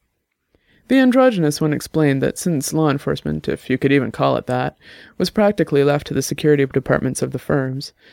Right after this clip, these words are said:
they only protected their own employees, and only to the extent that it benefited the firm. There were plenty of people who were essentially alone in the world,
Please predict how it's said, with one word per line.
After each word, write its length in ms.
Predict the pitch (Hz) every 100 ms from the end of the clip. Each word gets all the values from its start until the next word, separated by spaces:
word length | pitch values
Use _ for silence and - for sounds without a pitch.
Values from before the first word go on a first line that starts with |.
| _ 240
they 160 | 262
only 180 | 262 240
protected 480 | 185 185 170 - 143
their 140 | 143
own 160 | 143 139
employees, 720 | 139 - 147 139 - - - _ -
and 220 | 180 160
only 240 | 170 170
to 100 | 151
the 120 | 156 131
extent 420 | - - 123 -
that 80 | 139
it 100 | -
benefited 460 | 123 127 - 123
the 60 | -
firm. 480 | - 151 139 139 - _ _ _ _ _ _ _ - -
There 100 | 240
were 80 | 254
plenty 320 | - 269 220
of 120 | 135
people 300 | - 165 135
who 120 | 127 143
were 100 | 156
essentially 500 | - 147 143 139 135
alone 300 | 135 131 -
in 80 |
the 60 | 139
world, 440 | 139 135 135 143